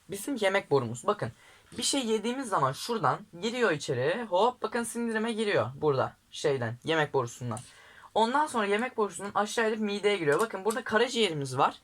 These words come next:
Sakın karaciğeri girdiğini düşünmeyin. Buradan direkt olarak mideye giriyor bakın. Şimdi yemeği yediniz tamam mı? Bu yemek buradan yendi. Yemek yeniyor hop hop hop böyle iniyor iniyor iniyor. Yani mideye girdi. Oradan sonra orada biraz sindirim devam etti.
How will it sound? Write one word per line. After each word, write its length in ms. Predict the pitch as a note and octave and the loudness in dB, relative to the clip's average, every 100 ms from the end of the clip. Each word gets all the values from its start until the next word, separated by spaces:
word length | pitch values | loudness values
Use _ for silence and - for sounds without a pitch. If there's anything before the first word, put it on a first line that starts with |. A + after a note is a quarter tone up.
| - - - | -20 -20 -20
Sakın 320 | - B3 C#4+ | -2 -2 -2
karaciğeri 540 | C#4 A#3 B3+ A#3 G#3+ G#3+ | 0 2 2 4 2 2
girdiğini 360 | G#3 G#3 B3 | -2 -4 -6
düşünmeyin. 600 | F#3 - A#3 G#3 E3+ A3 - - - | -8 -6 -4 -4 -6 -10 -14 -20 -14
Buradan 500 | D#3+ B3 A3+ G3+ A3 _ _ | -8 -2 2 2 0 _ _
direkt 340 | A#3+ C4 B3+ - | -2 0 0 2
olarak 340 | G#3+ G#3+ A3+ | 4 4 2
mideye 360 | G3 F#3+ F3+ F#3 | -4 -4 0 0
giriyor 320 | D#3 B2+ B2+ | 2 2 2
bakın. 260 | C3+ C3 G#2+ - _ | 0 -2 -8 -14 _
Şimdi 260 | - B3 G#3 | -4 0 4
yemeği 400 | A#3+ C4+ C4+ B3+ | 4 4 0 -2
yediniz 380 | B3 G#3+ D#3+ | -2 -4 -4
tamam 320 | - G#3 G3 D#3+ | -2 2 2 0
mı? 180 | A2 - _ | -4 -8 _
Bu 120 | B3+ C#4 | -6 0
yemek 340 | A3 F#3+ - | 2 0 -2
buradan 240 | G#3+ G#3 | -2 0
yendi. 420 | G#3 F3+ D3+ A#2 A#2 _ _ | -2 -2 -2 -4 -10 _ _
Yemek 380 | - A#3+ B3 A#3+ | -4 -2 -2 -4
yeniyor 220 | A3+ G#3+ | -2 2
hop 140 | A3 A3 | 2 2
hop 100 | G#3+ | 0
hop 180 | G3+ | -2
böyle 180 | G3 F3 | -2 -2
iniyor 280 | E3+ F3 E3 | -2 -2 -2
iniyor 240 | C#3+ B2+ | -4 -4
iniyor. 180 | A#2+ C3 | -4 -4
Yani 160 | G3 G#3+ | -4 -6
mideye 360 | G#3 F#3+ F#3 | -6 -4 -2
girdi. 280 | E3 C3 D3+ | -2 -4 0
Oradan 320 | G3+ F#3+ F3+ | 2 2 0
sonra 300 | F3+ F3 E3 | -2 -2 -2
orada 240 | D#3+ D#3+ D#3 | 0 0 0
biraz 200 | D3+ D3+ | 0 -2
sindirim 460 | - D3 C3+ B2+ | -4 -4 -2 0
devam 300 | A2+ A2+ A#2+ | 0 2 2
etti. 340 | D#3+ F3 G#3+ | -2 -6 -6